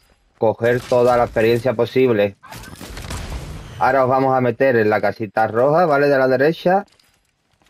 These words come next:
Y justamente aquí vamos a tener el, el segundo botoncito, como ya sabéis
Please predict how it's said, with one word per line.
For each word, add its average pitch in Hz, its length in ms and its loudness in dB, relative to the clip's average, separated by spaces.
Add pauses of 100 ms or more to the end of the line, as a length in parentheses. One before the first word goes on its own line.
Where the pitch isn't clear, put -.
(200)
Y 123 180 2
justamente 123 840 0 (920)
aquí 190 480 0 (1600)
vamos 117 380 0
a 117 100 0
tener 113 440 0
el, 120 200 0 (200)
el 113 80 -8
segundo 107 400 -2
botoncito, 95 580 -4
como 92 220 -4
ya 98 180 2
sabéis 117 540 0